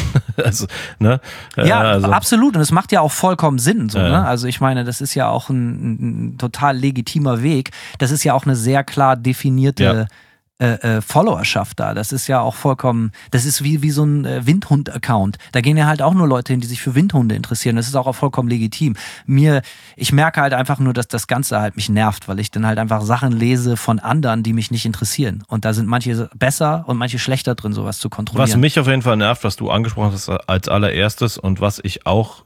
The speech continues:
Speaker 1: seltenst konsumiere, ist, wenn Leute mir Memes oder irgendwelche Reels schicken. Dafür habe ich auch null, we-, also A, keine Zeit wirklich, mir irgendwelche komischen Reels anzugucken, äh, oder Memes, so, ich weiß nicht, da bin ich,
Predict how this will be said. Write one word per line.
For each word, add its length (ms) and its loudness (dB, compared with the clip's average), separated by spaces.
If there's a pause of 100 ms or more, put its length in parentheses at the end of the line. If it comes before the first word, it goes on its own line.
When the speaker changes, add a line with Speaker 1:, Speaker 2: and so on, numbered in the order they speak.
(120)
Speaker 1:
seltenst 540 -2
konsumiere, 800 0
ist, 280 -6
wenn 160 2
Leute 360 0
mir 460 0 (120)
Memes 840 4
oder 320 4
irgendwelche 380 0
Reels 400 2
schicken. 300 -6
Dafür 180 0
habe 80 -2
ich 80 -6
auch 140 0
null, 580 4 (320)
we-, 260 2
also 280 2
A, 260 2
keine 380 0
Zeit 400 0
wirklich, 360 -2
mir 140 2
irgendwelche 380 0
komischen 440 0
Reels 360 2
anzugucken, 720 -4 (580)
äh, 260 4
oder 280 2
Memes, 420 2
so, 240 2
ich 200 -2
weiß 220 2
nicht, 140 0
da 60 2
bin 160 4
ich, 160 2